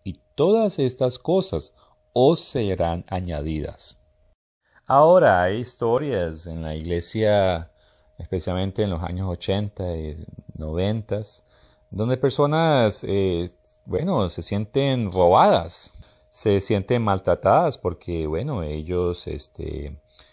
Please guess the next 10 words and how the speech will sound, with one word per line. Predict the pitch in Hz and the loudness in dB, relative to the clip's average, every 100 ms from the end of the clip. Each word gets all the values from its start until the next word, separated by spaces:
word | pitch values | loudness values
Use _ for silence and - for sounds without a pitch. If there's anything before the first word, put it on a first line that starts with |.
| _ _ | _ _
eh, | - 78 76 76 73 - _ _ _ _ | -8 -6 -6 -6 -8 -10 _ _ _ _
guardaban, | 87 87 82 82 85 80 87 | -2 0 4 4 4 0 0
daban | 87 90 101 | 4 4 0
su | 120 | -4
diezmo | 98 82 87 - 120 117 | -2 0 0 -2 -6 -6
y | 87 | -6
guardaban | 82 78 78 78 85 | -2 -2 0 0 0
el | 87 | -4
segundo | - 80 80 85 | -6 -8 -6 -4
diezmo. | 90 78 85 - 117 151 | -2 -2 -2 -4 -8 -10